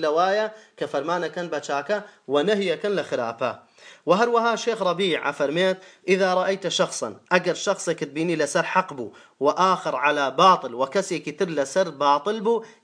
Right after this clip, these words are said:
یەجب ئەن تەنسوڕە الحەقە و تحەذرە من الباتڵ. ئەوە واجبە ئەو کاتە لەسەرت نوسرەتی حەقەکە بکەیت،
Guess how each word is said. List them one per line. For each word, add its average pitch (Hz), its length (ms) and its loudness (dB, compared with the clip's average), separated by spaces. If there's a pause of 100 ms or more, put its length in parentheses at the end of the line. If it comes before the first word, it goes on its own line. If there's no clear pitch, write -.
یەجب 175 340 0
ئەن 143 120 -4 (100)
تەنسوڕە 170 460 -2
الحەقە 185 420 0 (280)
و 139 60 2 (120)
تحەذرە 185 600 2
من 139 140 -4
الباتڵ. 123 400 -4 (300)
ئەوە 190 260 8
واجبە 214 520 2
ئەو 220 100 2 (100)
کاتە 190 280 4 (100)
لەسەرت 185 480 2 (520)
نوسرەتی 196 560 0
حەقەکە 170 440 2
بکەیت، 117 240 -6